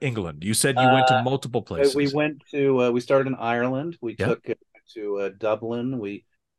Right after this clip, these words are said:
Speaker 2: bicycled across to Galway. We took a fishing boat to the Aran Islands. We went from Ireland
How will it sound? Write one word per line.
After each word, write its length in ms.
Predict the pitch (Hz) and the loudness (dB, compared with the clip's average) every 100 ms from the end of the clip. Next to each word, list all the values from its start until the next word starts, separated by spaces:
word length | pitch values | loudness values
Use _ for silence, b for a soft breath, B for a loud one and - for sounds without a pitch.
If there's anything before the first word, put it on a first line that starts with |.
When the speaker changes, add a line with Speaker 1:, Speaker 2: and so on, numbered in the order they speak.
| - | -8
Speaker 2:
bicycled 540 | 110 117 - 120 123 | -4 -2 -2 -2 -2
across 360 | 113 - 107 107 | -4 -2 -2 -2
to 100 | 92 | -8
Galway. 640 | 85 104 107 110 113 117 | -6 0 0 2 2 2
We 100 | 117 | 0
took 160 | - 101 | -4 -8
a 60 | 98 | -8
fishing 420 | - 117 - 117 | -4 -4 -4 -4
boat 200 | 110 110 | -2 -2
to 40 | - | -4
the 180 | 101 92 | -8 -6
Aran 240 | 98 95 | -6 -6
Islands. 720 | 92 95 98 107 117 123 - | -8 -8 -8 -8 -8 -10 -12
We 220 | 90 92 | -14 -12
went 300 | 92 95 95 - | -10 -10 -10 -14
from 240 | - 90 | -14 -12
Ireland 680 | 92 95 107 107 110 110 107 | -10 -8 -6 -6 -10 -12 -14